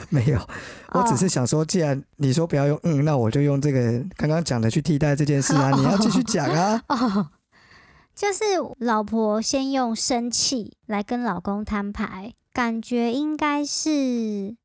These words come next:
Speaker 2: 只会把对方惹毛，就两个人一起生气。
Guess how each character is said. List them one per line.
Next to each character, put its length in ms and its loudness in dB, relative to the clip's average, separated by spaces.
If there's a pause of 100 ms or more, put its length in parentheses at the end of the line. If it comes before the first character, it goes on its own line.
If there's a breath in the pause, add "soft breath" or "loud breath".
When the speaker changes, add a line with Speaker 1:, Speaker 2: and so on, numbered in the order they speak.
(320)
Speaker 2:
只 160 -4
会 140 0
把 120 -6
对 220 -2
方 240 -6
惹 240 -8
毛， 320 -16 (160)
就 100 -4
两 220 -2
个 80 -6
人 160 -6
一 20 -4
起 200 -8
生 260 -8
气。 320 -8